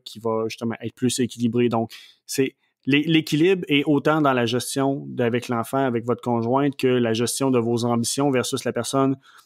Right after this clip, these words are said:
Puis ça, c'est un autre concept qu'on a jasé dans le passé. Qui vous êtes, qui vous vouliez être, qui vous devez être maintenant.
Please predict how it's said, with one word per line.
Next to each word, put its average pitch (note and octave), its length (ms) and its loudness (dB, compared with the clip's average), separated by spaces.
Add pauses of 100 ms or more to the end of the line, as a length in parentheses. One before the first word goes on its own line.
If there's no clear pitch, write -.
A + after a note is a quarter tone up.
(120)
Puis - 60 -14
ça, B2+ 60 -2
c'est A2+ 120 -6
un A2+ 40 0
autre A#2 120 -2
concept B2 300 -4
qu'on A#2+ 100 -2
a A2+ 60 -2
jasé A2+ 260 0
dans B2+ 100 2
le A#2+ 60 2
passé. A#2 480 -2 (240)
Qui - 100 -4
vous B2+ 240 2
êtes, D3+ 240 0
qui - 80 -6
vous C3+ 160 -8
vouliez B2+ 320 2 (160)
être, D3 180 0
qui - 140 -4
vous B2 180 0
devez D3 560 2
être C3+ 320 0
maintenant. B2 500 -2